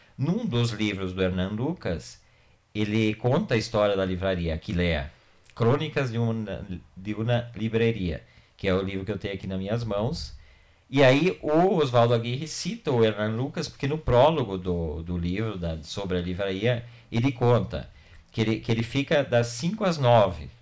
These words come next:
como, como o cara que cuida da livraria dele. "Durante essas quatro horas, tenho que atender o público,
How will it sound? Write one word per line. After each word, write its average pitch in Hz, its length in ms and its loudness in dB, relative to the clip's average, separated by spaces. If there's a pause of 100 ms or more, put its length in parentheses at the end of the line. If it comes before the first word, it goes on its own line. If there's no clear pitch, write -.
(180)
como, 104 360 -2
como 98 580 -2
o 92 60 -6
cara 101 280 0
que 104 140 -8
cuida 101 300 -6
da 98 100 -2
livraria 95 420 -4
dele. 90 400 -4 (640)
"Durante 131 380 4
essas 156 240 -4
quatro 104 380 2
horas, 110 500 2 (200)
tenho 131 240 0
que - 80 -6
atender 120 400 2
o 107 60 -2
público, 139 640 -4